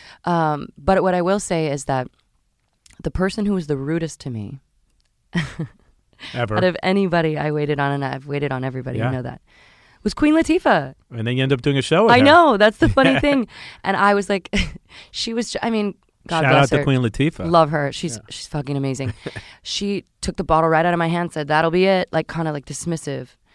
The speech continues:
Speaker 1: Th-, and I, I f-, I have to admit, I did judge her. Then when I did the Lee Daniels show,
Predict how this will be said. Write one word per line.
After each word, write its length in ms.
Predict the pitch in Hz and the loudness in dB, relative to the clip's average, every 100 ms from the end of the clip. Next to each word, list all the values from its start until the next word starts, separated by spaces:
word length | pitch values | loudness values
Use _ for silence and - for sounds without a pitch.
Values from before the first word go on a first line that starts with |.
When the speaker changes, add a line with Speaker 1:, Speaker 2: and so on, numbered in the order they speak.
| _ _ - | _ _ -18
Speaker 1:
Th-, 80 | - | -6
and 380 | 175 165 156 - _ _ _ _ _ _ - | -2 -2 -2 -6 _ _ _ _ _ _ -6
I, 80 | 160 | -4
I 220 | 160 - | -4 -8
f-, 340 | 156 - 165 - | -10 -10 -14 -8
I 160 | 147 131 - | -6 -8 -12
have 180 | 139 - | -14 -10
to 100 | 143 | -6
admit, 200 | 151 143 | -4 -4
I 80 | |
did 220 | 123 143 123 | -4 -8 -4
judge 180 | 151 | -4
her. 120 | 139 131 - _ | -4 -10 -14 _
Then 200 | 190 214 | 0 2
when 120 | 202 | 2
I 100 | 175 | 2
did 160 | 165 165 | 0 -4
the 80 | 165 | -4
Lee 160 | 151 | -4
Daniels 400 | 156 175 208 180 | -2 0 0 -2
show, 340 | - - 147 | -6 -6 -4